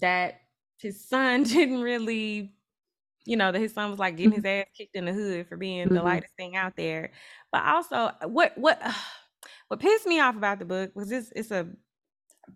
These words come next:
Speaker 1: autobiography,
Speaker 2: Mm-hmm.
Speaker 1: is the fact that his problems was all because he was lying. All this angst that you felt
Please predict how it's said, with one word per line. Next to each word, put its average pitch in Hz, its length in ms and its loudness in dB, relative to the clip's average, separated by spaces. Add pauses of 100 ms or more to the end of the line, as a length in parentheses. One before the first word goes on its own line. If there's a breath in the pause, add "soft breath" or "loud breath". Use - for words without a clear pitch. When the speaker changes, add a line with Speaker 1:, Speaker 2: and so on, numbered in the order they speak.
(140)
Speaker 1:
autobiography, 170 720 0 (340 soft breath)
Speaker 2:
Mm-hmm. 180 180 4
Speaker 1:
is 226 160 4
the 240 80 -6
fact 247 360 0
that 208 380 -2 (360)
his 262 240 -2
problems 269 720 0 (120)
was 214 260 -4
all 220 200 4
because 196 560 -4
he 196 140 -10
was 160 180 -12
lying. 143 600 0 (260)
All 359 320 2
this 320 260 -4
angst 247 420 -4
that 233 220 -6
you 233 100 -8
felt 208 380 -4